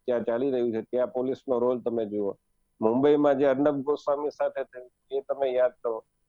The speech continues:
દરેક જગ્યાએ શાસક, આપણે ત્યાં તકલીફ જ એ છે કે શાસકો આવે છે ત્યારે સત્તા સાથે મદ, મદ આવે છે અને મદ આવે છે ત્યારે એ, અ, વિપક્ષને બીજા કોઈ પણ ના અવાજને હંમેશા દબાવવાનો પ્રયત્ન કરે છે.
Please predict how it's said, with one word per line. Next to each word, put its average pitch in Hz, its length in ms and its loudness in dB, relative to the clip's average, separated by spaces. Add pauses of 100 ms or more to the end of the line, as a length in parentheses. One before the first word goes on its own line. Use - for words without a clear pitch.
દરેક 143 420 4
જગ્યાએ 156 400 0
શાસક, 160 580 -2 (240)
આપણે 139 280 -4
ત્યાં 156 200 -2
તકલીફ 156 380 -4
જ 156 120 0
એ 160 140 0
છે 117 240 -2
કે 120 180 -4
શાસકો 143 560 -2
આવે 160 400 4
છે 160 160 -2
ત્યારે 156 320 0
સત્તા 147 400 -2
સાથે 151 400 -2
મદ, 139 360 0 (340)
મદ 123 280 -2
આવે 120 280 0
છે 101 120 -12 (460)
અને 139 180 0
મદ 135 320 0
આવે 147 260 2
છે 147 100 -6
ત્યારે 147 380 -2
એ, 139 300 -2
અ, 110 360 -14 (320)
વિપક્ષને 143 720 0 (240)
બીજા 113 460 0
કોઈ 135 300 0
પણ 135 380 0
ના 131 180 2
અવાજને 123 520 2
હંમેશા 123 360 -2
દબાવવાનો 113 460 -2
પ્રયત્ન 107 420 -4
કરે 95 240 -6
છે. - 180 -20